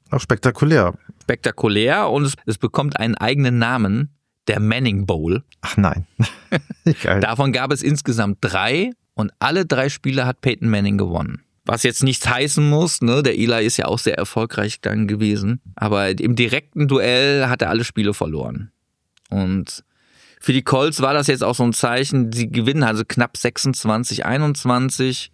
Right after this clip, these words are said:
Speaker 2: Es geht wieder los und das führt dann auch zu neun erfolgreichen Spielen hintereinander. Und wieder macht der Peyton Manning eine super Saison. Im Grunde hält der immer so sein Niveau von über viertausenddreihundert Passing Yards, ne? Also es ist schon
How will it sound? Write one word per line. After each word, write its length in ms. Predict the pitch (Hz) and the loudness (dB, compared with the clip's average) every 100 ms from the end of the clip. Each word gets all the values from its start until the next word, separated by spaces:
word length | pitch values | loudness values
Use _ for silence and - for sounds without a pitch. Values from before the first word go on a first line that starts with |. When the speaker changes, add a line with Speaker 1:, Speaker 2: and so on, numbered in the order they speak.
| _ | _
Speaker 2:
Es 160 | - - | -8 -2
geht 220 | 165 170 | 0 2
wieder 200 | 139 135 | 2 2
los 460 | 123 151 180 185 - | 2 4 2 0 -2
und 420 | - 131 131 131 | 2 2 2 0
das 180 | 120 - | -2 -4
führt 340 | - 143 143 | 0 0 2
dann 180 | 127 123 | 0 0
auch 500 | - 113 123 127 - | 0 2 2 2 -2
zu 200 | - 127 | -2 2
neun 560 | 123 117 120 123 127 | 4 4 4 2 2
erfolgreichen 680 | - 110 - 117 113 104 107 | 0 -4 0 -2 0 -2 -2
Spielen 300 | 101 - 90 | -4 -2 0
hintereinander. 720 | 101 95 95 95 90 87 65 - _ _ - | 0 0 0 -2 -2 -2 -4 -10 _ _ -2
Und 240 | 107 104 - | 0 0 -2
wieder 720 | - - 117 135 135 120 113 | -8 -2 0 0 0 0 -2
macht 420 | - 110 107 117 | -4 0 0 0
der 100 | - | -2
Peyton 340 | 98 127 117 110 | 0 0 2 2
Manning 340 | 107 110 107 | 2 2 2
eine 80 | 104 | 2
super 340 | 101 123 131 | 0 0 0
Saison. 560 | 104 107 101 113 135 139 - - | 2 0 0 0 0 -4 -8 -4
Im 140 | 120 | 0
Grunde 260 | 113 147 131 | 2 2 0
hält 280 | 127 170 | -2 -2
der 100 | 139 | -2
immer 220 | - 175 156 | 0 0 0
so 120 | 143 | 0
sein 280 | 127 135 143 | 0 2 2
Niveau 340 | 127 120 143 | 2 0 0
von 320 | 143 123 95 - - | 0 -2 -2 -2 0
über 240 | 147 143 | 0 0
viertausenddreihundert 960 | - 147 143 131 123 113 101 120 107 - | 0 -2 0 -2 0 0 0 0 -2 -2
Passing 340 | 143 139 127 | -4 0 0
Yards, 320 | 113 110 - | 2 0 -2
ne? 100 | 117 | -2
Also 200 | 117 117 | -2 -2
es 60 | 110 | -4
ist 60 | |
schon 240 | - 143 | 0 0